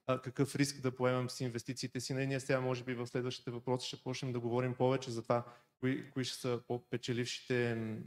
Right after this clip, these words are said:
м, практики и, а, приеми, които може да възприемете, но, а, това,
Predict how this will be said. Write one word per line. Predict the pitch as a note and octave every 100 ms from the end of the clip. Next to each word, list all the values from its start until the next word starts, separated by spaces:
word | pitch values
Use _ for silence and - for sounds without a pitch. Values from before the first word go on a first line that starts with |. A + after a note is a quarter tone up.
| -
м, | A2+ A2
практики | A#2+ A#2 - A#2 B2 A#2 A2+ - - _ -
и, | A#2+ A#2 A#2 A2+
а, |
приеми, | A2 A#2+ A#2 A#2+
които | A#2+ A#2+
може | B2 B2 A#2
да |
възприемете, | A2+ A#2 - C3+ C3 D3
но, | E3 F3+ F3+ - _ _
а, | C#3 C3+ C3+ C3 - - _ _ _
това, | E3